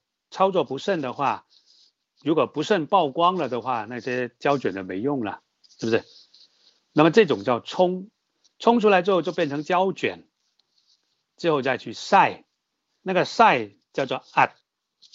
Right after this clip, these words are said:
对吧？这个冲叫做ล้าง，你看，我为什么讲得这么详细呢？因为我知道有些现代人，可能有些人可能根本就没有见过，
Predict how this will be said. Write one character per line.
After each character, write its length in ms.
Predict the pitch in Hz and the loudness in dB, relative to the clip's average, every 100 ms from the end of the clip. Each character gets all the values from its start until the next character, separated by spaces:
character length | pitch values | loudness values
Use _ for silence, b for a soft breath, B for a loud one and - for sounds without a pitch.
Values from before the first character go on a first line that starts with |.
| - _ _ | -20 _ _
对 80 | 123 | -8
吧？ 180 | 110 - | -8 -6
这 100 | 208 | -4
个 100 | 170 | -4
冲 380 | - 214 214 214 - _ _ _ _ _ _ _ _ _ _ - _ _ - - _ _ - | -2 -4 -4 -8 -18 _ _ _ _ _ _ _ _ _ _ -20 _ _ -20 -20 _ _ -6
叫 140 | 151 | -4
做 200 | 135 117 | -4 -6
ล้ 120 | 147 151 151 160 | -4 -2 -2 -6
า 20 | |
ง， 120 | 180 _ _ - - - _ - - | -12 _ _ -20 -20 -20 _ -20 -10
你 80 | 117 | -6
看， 220 | 107 - - - _ _ _ _ _ _ _ _ _ _ _ _ _ | -6 -8 -20 -20 _ _ _ _ _ _ _ _ _ _ _ _ _
我 120 | - 151 | -2 2
为 120 | 233 | 4
什 80 | 226 | 4
么 80 | 220 | 2
讲 160 | 135 | 2
得 60 | 143 | 0
这 100 | 196 | -4
么 60 | |
详 340 | 180 113 92 131 | -4 -6 -6 -10
细 220 | - 180 | -6 -6
呢？ 100 | 143 | -4
因 100 | 185 | -4
为 140 | 202 | -2
我 80 | 131 | -4
知 120 | 107 180 | -2 -2
道 80 | |
有 140 | 131 104 | -2 -4
些 340 | 156 156 151 _ _ _ _ _ _ | -2 0 -2 _ _ _ _ _ _
现 300 | - 226 165 | 2 2 4
代 180 | 202 160 | 4 4
人， 380 | 123 117 131 110 | 2 -4 -8 -12
可 160 | 127 | -8
能 100 | 139 | -4
有 80 | 135 | -4
些 140 | 104 | -4
人 80 | 160 | -6
可 100 | 139 | -6
能 140 | 120 131 | -10 -6
根 160 | 185 | -4
本 80 | 139 | -4
就 100 | 120 | -4
没 200 | 107 117 | -2 2
有 200 | 131 90 | 2 0
见 280 | - 143 107 | 0 -2 -2
过， 320 | - 110 | -4 -4